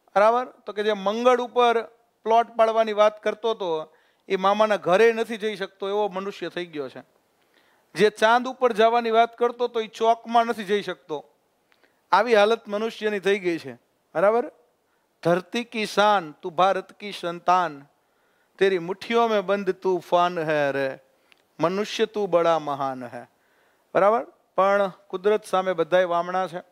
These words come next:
બરાબર? અને કુદરત, મિત્રો, જ્યારે એનું રૌદ્ર સ્વરૂપ દાખવે છે, ત્યારે મનુષ્ય રાખ થઈ જાય છે.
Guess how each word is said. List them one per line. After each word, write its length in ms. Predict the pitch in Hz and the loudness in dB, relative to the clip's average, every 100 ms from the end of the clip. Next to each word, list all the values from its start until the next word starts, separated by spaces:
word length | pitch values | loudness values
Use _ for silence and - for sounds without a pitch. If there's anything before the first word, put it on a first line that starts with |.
| _ _ _ _ _ _ _ | _ _ _ _ _ _ _
બરાબર? 300 | 160 190 208 | 0 2 0
અને 120 | 190 | -6
કુદરત, 560 | 175 190 208 220 214 - _ _ _ 175 | -10 -4 0 0 -2 -20 _ _ _ -16
મિત્રો, 280 | 170 185 | -12 -8
જ્યારે 320 | 165 175 180 160 156 _ _ _ _ _ _ _ _ _ _ _ _ _ | -2 0 2 0 -4 _ _ _ _ _ _ _ _ _ _ _ _ _
એનું 180 | 180 185 | -6 -4
રૌદ્ર 340 | 175 208 185 214 | -2 -2 -2 -8
સ્વરૂપ 320 | - 202 196 | -6 -6 -4
દાખવે 380 | 170 185 185 208 180 | 0 0 0 -2 -2
છે, 160 | 147 139 _ _ _ - | -6 -14 _ _ _ -2
ત્યારે 200 | 175 175 | 0 0
મનુષ્ય 480 | 170 190 - 180 165 | -4 -10 -8 -4 0
રાખ 340 | 165 202 - | 2 0 -2
થઈ 180 | - 156 | -12 -12
જાય 240 | 143 131 | -10 -12
છે. 120 | 127 | -14